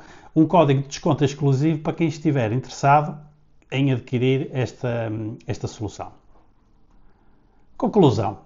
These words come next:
A All Powers R seiscentos é uma solução versátil, prática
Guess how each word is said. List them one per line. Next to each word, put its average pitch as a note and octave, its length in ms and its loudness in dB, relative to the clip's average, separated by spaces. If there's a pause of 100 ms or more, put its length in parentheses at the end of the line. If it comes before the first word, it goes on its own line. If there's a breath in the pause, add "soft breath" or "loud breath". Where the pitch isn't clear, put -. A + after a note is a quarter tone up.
(420)
A - 60 4
All D3+ 240 6
Powers F#3+ 300 10
R D#3 80 4
seiscentos D3+ 680 0 (140)
é B2+ 280 -2
uma G3 200 2
solução A#2 480 -2
versátil, D3+ 640 4 (500 soft breath)
prática D3 640 4